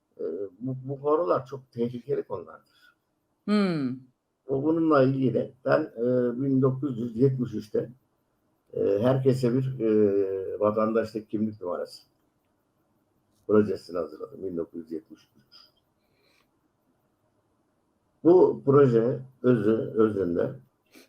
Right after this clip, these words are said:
Speaker 1: herkesi ve her kesimi gelir vergisi mükellefi yapmak için bir enstrüman olarak,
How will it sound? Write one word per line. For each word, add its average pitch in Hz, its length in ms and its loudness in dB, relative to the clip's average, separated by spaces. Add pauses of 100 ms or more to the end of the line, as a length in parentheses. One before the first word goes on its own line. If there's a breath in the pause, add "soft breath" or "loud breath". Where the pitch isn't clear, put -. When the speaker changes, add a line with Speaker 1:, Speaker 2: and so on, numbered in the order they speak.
(1080)
Speaker 1:
herkesi 151 680 0 (540)
ve 120 300 8
her 139 360 0
kesimi 104 640 0 (640)
gelir 139 360 4
vergisi 113 400 2
mükellefi 123 560 0
yapmak 104 420 0 (680)
için 107 400 -6 (720)
bir 107 80 4
enstrüman 98 600 0
olarak, 80 300 -4